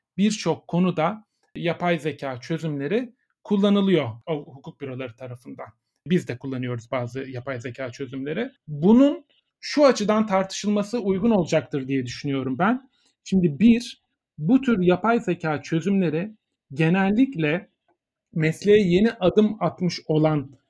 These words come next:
avukat meslektaşlarımızın daha çok gerçekleştirdiği işleri gerçekleştiriyorlar.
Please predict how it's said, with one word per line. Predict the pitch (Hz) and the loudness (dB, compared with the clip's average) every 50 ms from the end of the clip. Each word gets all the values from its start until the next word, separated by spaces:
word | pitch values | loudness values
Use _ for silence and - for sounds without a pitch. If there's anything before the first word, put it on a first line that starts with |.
| _ _ - | _ _ 0
avukat | 165 156 156 156 - - 170 160 - - - | 2 2 2 2 2 0 0 0 -2 -4 -4
meslektaşlarımızın | 170 165 139 - - 170 160 - - 160 143 - - 165 160 165 165 160 151 156 196 208 202 175 - _ _ _ _ _ _ _ _ _ - | -4 -4 -2 -2 -4 -6 -4 -2 -2 -4 -4 -4 -4 -4 -2 -2 -2 -2 0 2 2 2 2 0 -4 _ _ _ _ _ _ _ _ _ -14
daha | 151 139 185 165 151 185 180 180 | 2 6 6 8 8 6 6 6
çok | - 190 180 180 180 _ | 4 4 2 2 2 _
gerçekleştirdiği | - 165 151 143 - 165 151 - - 151 127 - - 160 147 131 135 151 156 | 2 4 4 4 2 -2 -2 -2 -2 -4 -4 -2 -2 -2 -2 -2 -2 -2 -4
işleri | 165 170 - - - 170 160 147 143 | -4 -4 -6 -4 -2 -2 -2 -2 0
gerçekleştiriyorlar. | 135 143 135 127 - - 135 123 - 135 123 - - - 127 135 127 123 123 120 113 110 - - - - | -2 -2 -2 -4 -6 -8 -8 -8 -8 -8 -8 -8 -10 -10 -8 -6 -6 -6 -6 -8 -10 -10 -12 -12 -14 -16